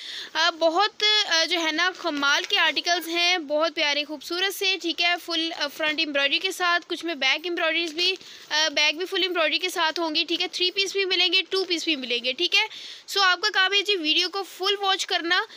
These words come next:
ठीक है। Video skip मत कीजिएगा, हमारे साथ रहिएगा। वीडियो को start करते हैं जी code वन से।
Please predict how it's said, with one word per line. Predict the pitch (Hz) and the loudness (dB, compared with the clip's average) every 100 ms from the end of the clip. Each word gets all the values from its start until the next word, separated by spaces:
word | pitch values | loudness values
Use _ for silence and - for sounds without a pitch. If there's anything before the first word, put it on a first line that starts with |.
| - | -10
ठीक | - 349 | -4 0
है। | 403 | 2
Video | 330 330 415 | 2 2 2
skip | 427 415 | 0 -2
मत | 415 392 | 0 -2
कीजिएगा, | 392 381 403 427 | -2 0 2 2
हमारे | 381 349 370 | 2 0 0
साथ | - 320 359 392 | 0 2 2 2
रहिएगा। | 403 381 349 359 | 2 2 2 0
वीडियो | 302 302 349 | 0 0 0
को | 359 | 0
start | 381 349 294 | 0 0 0
करते | 320 311 | -2 0
हैं | 311 | -2
जी | |
code | 320 302 294 | -2 0 2
वन | 320 294 247 | 0 -2 -2
से। | - 220 | -6 -10